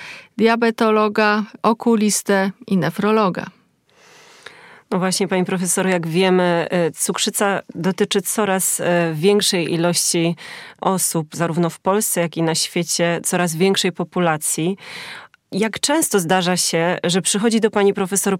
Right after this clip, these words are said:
Speaker 2: pacjent z chorobą naczyń siatkówki na tle cukrzycy, a równocześnie ma też problemy z nerkami?
Speaker 1: U pacjenta z cukrzycą istnieje zdecydowanie silny związek między ciężkością zmian w naczyniach siatkówki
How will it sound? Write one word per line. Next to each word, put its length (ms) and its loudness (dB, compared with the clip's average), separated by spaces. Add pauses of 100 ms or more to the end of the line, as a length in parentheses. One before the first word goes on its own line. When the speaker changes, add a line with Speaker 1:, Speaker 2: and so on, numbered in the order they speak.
Speaker 2:
pacjent 640 0 (460)
z 360 -2
chorobą 500 2
naczyń 480 2
siatkówki 640 0
na 120 2
tle 220 -2
cukrzycy, 800 -2 (120)
a 120 2
równocześnie 640 2
ma 160 2
też 220 -2
problemy 680 2 (360)
z 160 0
nerkami? 640 0 (840)
Speaker 1:
U 60 -4
pacjenta 500 0
z 80 -4
cukrzycą 560 2
istnieje 500 2
zdecydowanie 840 2
silny 380 4
związek 600 2
między 340 2
ciężkością 760 0
zmian 460 2
w 60 -6
naczyniach 520 0
siatkówki 840 -2